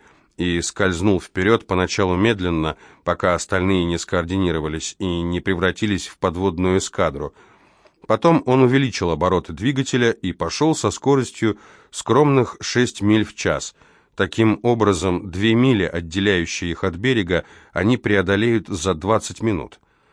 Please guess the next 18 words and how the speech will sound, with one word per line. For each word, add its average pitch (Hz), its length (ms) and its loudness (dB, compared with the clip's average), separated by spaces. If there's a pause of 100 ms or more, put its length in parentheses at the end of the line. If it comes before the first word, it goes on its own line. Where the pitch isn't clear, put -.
(420)
Тем 131 220 0
временем 160 420 4
двоюродные 123 600 2
братья 117 400 2
Палу 143 460 2
на 104 200 2
катамаране 101 680 0
медленно 107 540 2
отплыли, 123 460 -2
чтобы 90 320 -6
снять 113 360 -2
любые 101 340 -2
подозрения. 92 760 -4 (720)
Рифы 101 400 2
в - 80 -8
свете 101 440 -2
ультрафиолетового 98 920 -2
луча 95 500 0